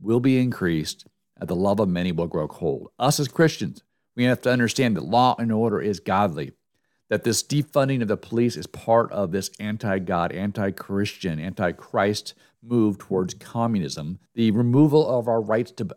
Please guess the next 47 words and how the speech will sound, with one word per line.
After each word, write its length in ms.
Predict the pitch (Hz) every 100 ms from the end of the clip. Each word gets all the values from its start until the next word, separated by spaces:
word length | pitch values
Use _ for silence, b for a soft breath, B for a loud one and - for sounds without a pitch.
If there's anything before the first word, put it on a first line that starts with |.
| _
keep 220 | 135 123
and 100 | 107
bear 240 | 107 101
arms 380 | 73 135 135 101
is 160 | 123 -
also, 440 | 139 220 254 110
when 160 | 82 110
you, 220 | 120 101 -
when 200 | 92 107
you 160 | 113 101
disarm 960 | - 147 156 - 151 196 147 104 110
your 140 | 107 104
citizens, 680 | - 143 - - 143 170 _ _ _ _ b b
they 140 | - 139
are 60 |
much 260 | 123 135 -
more 180 | 123 117
easy 320 | 113 113 101
to 200 | 95 110
be 520 | 95 - 101 95 92 -
controlled 720 | - 90 - - 87 87 82 -
through 200 | _ 92
coercion 760 | 82 - 95 101 113 101 107 98
and 240 | - 85 78
threatening 600 | 82 82 67 82 78 78
because 240 | 80 -
they 200 | 82 87
have 300 | 85 82 76
the 80 | 80
guns. 500 | - 69 64 62 - b b
We're 100 | 90
seeing 320 | - 117 113 101
this 180 | 95
now 240 | 95 85 80
in 60 |
Australia. 580 | 76 - - 101 104 98
We're 160 | - -
seeing 260 | - 101
this 140 | 98 -
around 380 | 73 92 104 98
the 80 |
world. 300 | 78 82 82
We've 100 | 76
seen 200 | - 123
it 200 | 120 - _
throughout 340 | 113 107 87
history, 680 | - 196 233 - 82 60